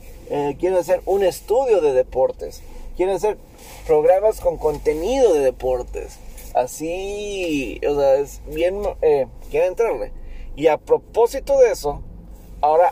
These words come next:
Apple T V también quiere entrar al mundo de los deportes. O a ver cómo les va. ¿Qué es lo que quiere Apple T V? Y por eso se están, se reporta el martes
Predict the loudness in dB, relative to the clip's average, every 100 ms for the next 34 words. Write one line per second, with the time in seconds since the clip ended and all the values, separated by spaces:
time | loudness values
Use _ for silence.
0 | 2 2 2 0 -2 0 -2 -2 -2 -2
1 | -2 -4 -2 -2 0 -2 -8 -2 0 0
2 | -4 -8 -14 -16 -16 -2 4 4 2 -2
3 | -2 0 0 0 0 -2 -4 -6 -10 0
4 | 4 6 6 4 0 2 0 0 -4 -4
5 | -14 -14 -14 -4 -2 -2 -4 0 2 4
6 | 4 4 2 -2 -2 -12 -12 -12 -14 -16
7 | -16 -16 -16 -16 -16 -16 -16 -16 -8 -6
8 | -2 2 2 2 -2 -2 2 4 4 4
9 | 4 4 2 -6 -16 -16 -16 -14 -6 -6
10 | 0 4 4 4 -6 -14 -16 -12 -12 -12
11 | -12 -8 -8 -8 0 4 4 4 0 2
12 | 8 10 10 8 2 0 0 0 2 -2
13 | -2